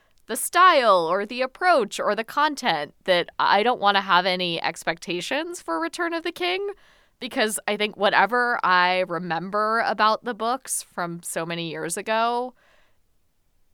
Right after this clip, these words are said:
i-, it's not gonna be that, right? Like, both of the other books have not been the thing I remembered. And so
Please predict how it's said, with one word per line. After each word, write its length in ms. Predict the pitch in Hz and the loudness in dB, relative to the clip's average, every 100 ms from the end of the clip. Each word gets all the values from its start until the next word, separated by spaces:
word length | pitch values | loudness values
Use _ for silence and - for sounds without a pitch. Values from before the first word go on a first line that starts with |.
| - - | -14 -6
i-, 120 | 233 | -6
it's 180 | 254 - | -6 -2
not 260 | 247 240 214 | 6 8 8
gonna 160 | 214 196 | 2 -2
be 220 | 196 190 | -4 -6
that, 340 | - - - _ | -6 -6 -8 _
right? 260 | 185 180 - | 0 2 2
Like, 220 | 190 175 | -2 0
both 240 | 214 220 240 | 0 0 -2
of 100 | 214 | -2
the 120 | 214 | 0
other 200 | 202 190 | 0 0
books 260 | 185 175 - | 0 -2 -2
have 260 | 208 185 | 0 0
not 380 | 180 180 180 156 | 2 4 4 4
been 240 | 180 185 | -2 -2
the 100 | 175 | -4
thing 320 | 165 180 165 165 | -2 -2 -2 -4
I 100 | 160 | -4
remembered. 720 | 160 165 165 160 151 - 131 - | -4 -6 -6 -8 -6 -8 -8 -6
And 180 | 165 165 | -8 -6
so 240 | - - | -2 -2